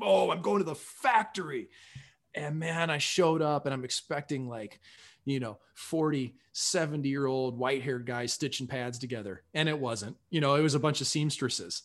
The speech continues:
And it, <laughs> so it was like a wake-up call to, to how it was made. But in any case, that just really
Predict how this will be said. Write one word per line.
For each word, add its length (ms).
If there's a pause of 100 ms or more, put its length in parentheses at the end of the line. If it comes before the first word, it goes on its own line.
And 320 (220)
it, 200
<laughs> 0
so 160
it 40
was 140
like 140
a 100
wake-up 420
call 340
to, 240 (260)
to 100
how 160
it 40
was 140
made. 320
But 260 (280)
in 80
any 180
case, 240
that 160
just 220
really 420